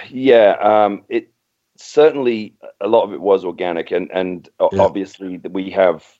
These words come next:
Speaker 1: obviously, um, it has dominated, uh, the conversation, you know, for, for myself and for, you know, all the other sort of key players at that,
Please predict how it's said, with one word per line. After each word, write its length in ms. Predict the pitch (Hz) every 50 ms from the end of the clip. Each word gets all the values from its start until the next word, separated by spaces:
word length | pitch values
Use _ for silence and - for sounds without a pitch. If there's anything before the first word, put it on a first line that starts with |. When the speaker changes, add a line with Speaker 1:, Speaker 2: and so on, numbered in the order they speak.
| _ _
Speaker 1:
obviously, 680 | - 87 76 92 92 87 92 - - 92 87 87 87 -
um, 300 | - 82 85 80 80 82 -
it 180 | 87 92 - -
has 340 | - - 90 85 78 76 -
dominated, 640 | _ - 107 104 98 92 92 90 87 78 90 73 69 _ _ _ _ _ _ _ _ _ _ -
uh, 300 | 82 82 78 73 71 69
the 120 | - -
conversation, 920 | - - 98 92 78 - - 104 92 87 87 - - 87 82 82 82 82 _ _ _ _ _
you 80 | 90
know, 180 | 90 82 78 76
for, 400 | - _ - 82 82 80 80 76
for 140 | - - 82
myself 520 | 80 80 78 78 - 85 80 78 76 -
and 180 | 76 78 78 -
for, 300 | - 76 76 73 65 - _
you 80 | 80 76
know, 140 | 71 71 67
all 180 | 73 82 80
the 120 | 78 78 80
other 160 | 78 78 73
sort 180 | - - - -
of 60 | -
key 160 | - 90 85
players 360 | - - 82 78 76 73 67
at 100 | 65 -
that, 240 | 73 71 - - -